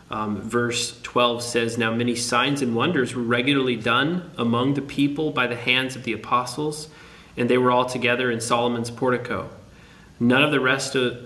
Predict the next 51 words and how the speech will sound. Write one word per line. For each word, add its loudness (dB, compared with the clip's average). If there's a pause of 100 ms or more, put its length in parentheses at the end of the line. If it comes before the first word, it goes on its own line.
uh, -4
none 2
of 0
the 0
rest -2
dared, 0 (180)
uh, -2
join 2
them, -4 (120)
but 0
the -4
people 0
held -2
them -2
in -2
high 0
esteem. -2 (540)
And 4
more 6
than 4
ever, 6
believers 2
were 2
added 2
to -12
the -4
Lord, 0
multitudes -2
of -2
both -2
men 0
and -2
women, -4 (1000)
so 0
that 4
they 6
even 2
carried 2
out -2
the -6
sick -2
into -2
the -4
streets -4
and 0
laid 0
them -2
on -2
cots -2
and -2
mats, -4